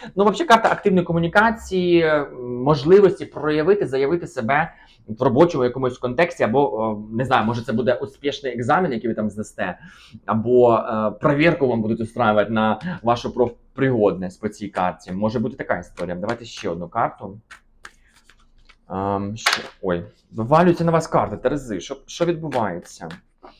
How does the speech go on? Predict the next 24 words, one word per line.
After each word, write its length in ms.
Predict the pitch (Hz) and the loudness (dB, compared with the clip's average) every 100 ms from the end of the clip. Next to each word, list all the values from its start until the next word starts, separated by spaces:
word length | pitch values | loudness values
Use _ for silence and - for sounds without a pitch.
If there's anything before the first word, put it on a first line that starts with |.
| - _ _ _ - | -20 _ _ _ -12
Давайте 200 | 101 98 | -12 -12
ще 240 | - 98 | -12 -8
одну 200 | 85 90 | -8 -10
карту. 540 | - 65 - - 95 - - _ | -12 -14 -14 -16 -18 -20 -20 _
Карта 300 | 151 160 180 | 2 4 4
мір, 440 | 156 160 180 247 - - - | 4 6 6 4 0 -10 -12
завершення, 1000 | 107 127 135 127 - 143 190 233 127 95 - | -2 2 4 2 0 0 2 2 2 0 -6
ну, 100 | 113 | -6
це 100 | 110 | 0
може 220 | 127 131 123 | 2 2 0
бути 200 | 120 123 | 0 2
реально 300 | 131 196 202 | 4 2 -2
підвищення 680 | 127 117 147 185 - 196 | -6 2 2 2 -2 -2
якесь, 520 | 127 110 113 98 - _ - 180 | -2 -2 -2 -4 -4 _ -18 -16
завершення 640 | 101 120 131 147 143 139 120 | -2 4 6 4 2 -2 0
навчання 720 | 135 - 147 127 131 170 220 - | -2 -4 -4 -2 0 0 -2 -6
або 260 | - 110 151 | -2 2 2
початок 680 | - 165 - 196 202 196 147 | 4 2 4 6 8 6 4
навчання 440 | 143 - 139 123 | 0 0 0 2
десь, 260 | 110 117 110 | 2 0 0
тобто 240 | 113 120 | -4 -2
здасте 380 | 110 107 104 147 | 0 0 2 2
успішні 460 | 139 139 139 120 139 | 0 -2 -10 -2 -2
екзамени. 640 | 123 120 117 104 98 | 0 2 2 2 -4